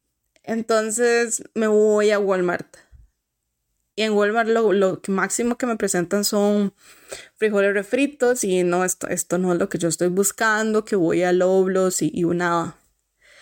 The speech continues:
Que voy a Food Basics menos. Yo ya, yo triste, le digo a unos amigos acá en Canadá y me dicen, "Bueno, usualmente hay una tienda de latinos, eh, en, como en cada cierto lugar, ¿por qué no te metes y buscas?".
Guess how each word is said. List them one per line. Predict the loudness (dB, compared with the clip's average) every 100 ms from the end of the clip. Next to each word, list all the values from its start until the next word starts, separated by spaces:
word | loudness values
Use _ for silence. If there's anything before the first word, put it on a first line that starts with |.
| -20 -20 -20 -20 _
Que | 2
voy | 4 2
a | 0
Food | 0 -2
Basics | 0 0 0 0 0
menos. | 0 0 0 -2 -4 -6 -10 _ _ -12 -12 _ _ _ _ _ _ _ _ _ _ -10
Yo | -4 -2
ya, | 0
yo | -2 -4
triste, | -2 -2 -2 -4
le | 0
digo | 0 0
a |
unos | 0 -2
amigos | -2 -2 -2
acá | -4 -4
en | -6
Canadá | -4 -2 -2 -2 -6 -18 -20 -20 -20 _
y | -2
me | 0
dicen, | 2 0
"Bueno, | 0 0 0
usualmente | 0 0 0 -2 0
hay | 0 0
una | -2 -2
tienda | 0 0 2 2
de | 2
latinos, | 0 -2 -2 0 0 0 0 -4 -6 -12 _ -2
eh, | 0 0 0
en, | 0 2 2 0
como | 0 0
en | 0
cada | -2 -4 0
cierto | -2 -2 0
lugar, | 0 0 0 -2
¿por | -6 -4
qué | -2
no | -2
te | -2
metes | -4 -2 0 0
y | -2
buscas?". | -2 -2 -4 -4 -6